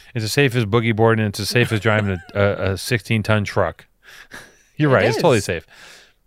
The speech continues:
Speaker 2: It
Speaker 1: Um,
Speaker 2: is. Um,
Speaker 1: and, and, and it's very funny. I, I find it funny that you have a motorcycle, but I'm also not,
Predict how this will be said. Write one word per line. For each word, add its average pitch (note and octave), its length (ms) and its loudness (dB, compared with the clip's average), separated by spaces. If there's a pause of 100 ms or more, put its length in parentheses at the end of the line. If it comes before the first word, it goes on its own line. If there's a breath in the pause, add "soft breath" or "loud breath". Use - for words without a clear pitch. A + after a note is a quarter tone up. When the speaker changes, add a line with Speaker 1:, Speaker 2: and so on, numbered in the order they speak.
(120)
Speaker 2:
It - 40 0
Speaker 1:
Um, B2 400 4
Speaker 2:
is. - 220 -14 (540)
Um, G#3 100 -2
Speaker 1:
and, A#3 500 2
and, C3 420 -2 (260)
and C#3+ 140 2
it's B2+ 100 -4
very D#3+ 240 4
funny. C3+ 380 0
I, E3+ 260 2 (140)
I D3 160 2
find D#3 260 0
it C3 100 -6
funny B2+ 240 0
that A2+ 80 -2
you A2 120 -2
have G2 120 -2
a F#2 60 -6
motorcycle, G2 540 -2
but G#2 320 0
I'm A#2+ 140 0
also C3 340 2
not, A#2 420 0